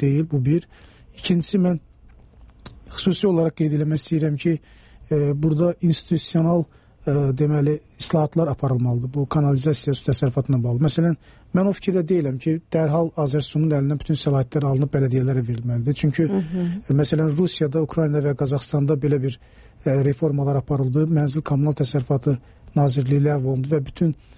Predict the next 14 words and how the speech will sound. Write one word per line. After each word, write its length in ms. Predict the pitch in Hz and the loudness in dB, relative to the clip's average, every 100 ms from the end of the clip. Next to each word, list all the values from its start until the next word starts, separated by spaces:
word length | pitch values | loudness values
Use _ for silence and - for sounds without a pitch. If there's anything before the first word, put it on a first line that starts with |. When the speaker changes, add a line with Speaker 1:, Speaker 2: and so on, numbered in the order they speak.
| - | -20
Speaker 1:
səlahiyyətlər, 720 | - 147 143 139 135 - 151 170 | -4 0 2 2 0 0 -2 0
o 100 | 139 | 0
cümlədən 360 | 147 143 147 135 | 0 2 2 2
Vodaka-, 400 | 151 147 175 - 165 | 0 0 -2 -2 -2
deməli, 300 | 139 147 147 | 0 2 0
su 220 | 156 - - | -2 -4 -2
kanalı 520 | 165 160 147 160 151 - _ _ - | 0 2 2 2 0 -4 _ _ -2
bələdiyyələri, 680 | 147 143 135 151 147 143 143 165 | 0 0 2 2 2 0 -2 -2
e, 140 | 151 127 | -2 0
belə 200 | 147 135 | 0 0
deyək 180 | 135 - | 0 0
ki, 140 | 143 | -2
e, 260 | 143 156 135 131 | -2 -2 0 2
yaradıldı 540 | 147 143 131 139 147 | 2 0 0 0 2